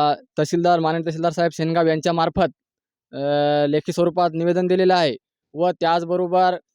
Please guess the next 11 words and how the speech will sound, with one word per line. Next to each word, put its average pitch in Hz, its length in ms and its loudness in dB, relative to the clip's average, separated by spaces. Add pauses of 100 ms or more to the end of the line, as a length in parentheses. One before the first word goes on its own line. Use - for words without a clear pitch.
(420)
जो 175 160 2
आमच्या 170 420 0
शेतकरी 175 360 -4
बांधवावर 170 400 0
जो 170 100 -2
अन्याय 165 400 0
झालेला 175 320 0
आहे, 175 260 2 (420)
पीक 170 220 2
विमा, 180 420 0 (360)
अ, 156 420 0